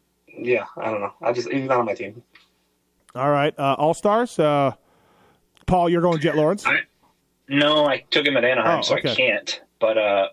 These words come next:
Speaker 3: but right now I have Justin Barcia. Um, and I kind of like it, especially if it's gonna be wet.
Speaker 2: Yeah, he's, he's not a hundred percent yet. He's said that many times, but like J T mentioned, it's gonna be slower, and it's muddy, and it's Justin Barcia. He won New Jersey last year in the mud,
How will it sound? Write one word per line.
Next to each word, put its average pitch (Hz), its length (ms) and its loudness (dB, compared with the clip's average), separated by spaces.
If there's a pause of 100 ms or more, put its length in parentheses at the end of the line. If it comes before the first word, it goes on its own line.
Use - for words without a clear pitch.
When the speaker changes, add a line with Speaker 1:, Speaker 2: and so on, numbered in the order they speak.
Speaker 3:
but 117 180 0
right 147 180 0
now 208 120 0
I 196 80 2
have 139 200 0
Justin 110 360 -4
Barcia. 101 380 -2 (880)
Um, 107 960 -6 (220)
and 110 100 -2
I - 40 2
kind - 240 0
of - 80 -6 (580)
like - 260 0
it, - 180 -4 (840)
especially - 340 0
if - 60 -6
it's 170 100 -10
gonna 175 160 -8
be 165 80 -12
wet. - 260 -10 (600)
Speaker 2:
Yeah, 170 260 2
he's, 208 200 0
he's 233 200 0
not 220 180 4
a 180 40 2
hundred 180 160 2
percent 147 320 -2
yet. 170 160 2
He's 127 100 -4
said 131 200 -2
that 123 120 0
many 123 140 0
times, 139 320 -4
but 135 120 0
like 113 160 -4
J 117 160 -4
T 120 200 -4
mentioned, 135 260 -4
it's - 80 -10
gonna - 80 -16
be 139 80 -6
slower, 117 500 -4 (440)
and 107 240 -6
it's 113 100 -10
muddy, 127 380 -4 (100)
and 110 140 -8
it's 107 100 -14
Justin 123 240 -6
Barcia. 135 280 -2
He 110 60 -4
won 120 180 -2
New 127 100 -2
Jersey 135 340 -2
last 104 280 -10
year 107 60 -8
in 101 60 -12
the 101 80 -12
mud, 92 180 -10